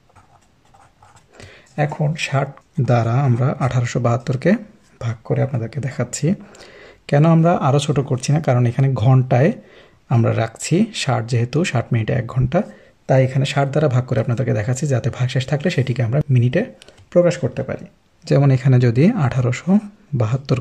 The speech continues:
করি, তাহলে এখানে কি হবে? তিন ছয় আঠারো, একশো আশি। এখানে কি পাবো আমরা? সাত, আর এখানে দুই। তাহলে ষাট একে ষাট, আর এখানে কত? বারো।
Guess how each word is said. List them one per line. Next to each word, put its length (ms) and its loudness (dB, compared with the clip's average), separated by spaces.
করি, 220 0
তাহলে 260 2
এখানে 260 2
কি 160 -2
হবে? 160 2
তিন 160 2
ছয় 200 -2
আঠারো, 280 -2
একশো 220 -8
আশি। 280 -2
এখানে 300 2
কি 160 -2
পাবো 240 2
আমরা? 160 2
সাত, 240 -6
আর 220 0
এখানে 240 4
দুই। 140 0
তাহলে 200 0
ষাট 260 -2
একে 120 -4
ষাট, 260 -2
আর 140 2
এখানে 280 0
কত? 120 -2
বারো। 220 -6